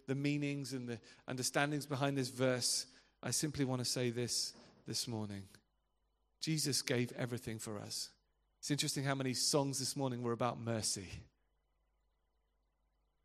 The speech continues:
I think God wants to talk to us about mercy today. He wants you to receive his mercy. He wants you to understand it.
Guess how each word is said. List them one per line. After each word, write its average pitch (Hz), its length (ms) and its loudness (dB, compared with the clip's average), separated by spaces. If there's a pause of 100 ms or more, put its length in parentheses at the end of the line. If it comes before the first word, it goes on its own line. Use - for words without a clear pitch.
(140)
I - 60 -20
think 143 160 -4
God 131 180 2
wants 135 140 -4
to 123 80 -6
talk - 220 -4
to 139 60 -6
us 127 60 -4
about 123 240 -2
mercy 120 500 0
today. - 440 -10 (800)
He - 40 -10
wants 151 200 -4
you 160 60 -4
to 160 100 -6
receive 151 640 -2
his 117 180 -2
mercy. 98 560 -6 (460)
He 156 100 0
wants 156 260 0
you 160 60 -4
to - 180 -2
understand 147 840 -2
it. 110 260 -4